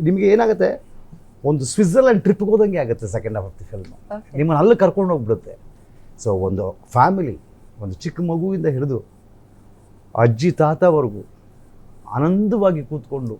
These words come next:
Speaker 1: ಪಾಪ್ಕಾರ್ನ್ ತಿನ್ಕೊಂಡು ನೋಡುವಂಥ ಸಿನಿಮಾ ಸಂಜು ವೆಸ್ಟ್‌ಗಿಂತ ಪಾರ್ಟ್ ಟು. ಬನ್ನಿ, ಜೂನ್ ಸಿಕ್ಸ್ತ್ ರಿಲೀಸ್ ಆಗ್ತಿದೆ ಕರ್ನಾಟಕ ರಾಜ್ಯಾದ್ಯಂತ. ಎಲ್ಲರೂ ಚಿತ್ರಮಂದಿರದ ಬಂದು,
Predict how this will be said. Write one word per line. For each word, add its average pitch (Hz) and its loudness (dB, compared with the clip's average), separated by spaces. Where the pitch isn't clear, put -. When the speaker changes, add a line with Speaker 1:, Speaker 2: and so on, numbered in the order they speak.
Speaker 1:
ಪಾಪ್ಕಾರ್ನ್ 143 -2
ತಿನ್ಕೊಂಡು 123 -8
ನೋಡುವಂಥ 113 -2
ಸಿನಿಮಾ 113 -12
ಸಂಜು 113 -4
ವೆಸ್ಟ್‌ಗಿಂತ 107 -10
ಪಾರ್ಟ್ 107 -6
ಟು. 160 -4
ಬನ್ನಿ, 151 2
ಜೂನ್ 151 -4
ಸಿಕ್ಸ್ತ್ - -6
ರಿಲೀಸ್ 123 2
ಆಗ್ತಿದೆ 131 -2
ಕರ್ನಾಟಕ 117 -4
ರಾಜ್ಯಾದ್ಯಂತ. 113 -6
ಎಲ್ಲರೂ 123 2
ಚಿತ್ರಮಂದಿರದ 110 -2
ಬಂದು, 113 -4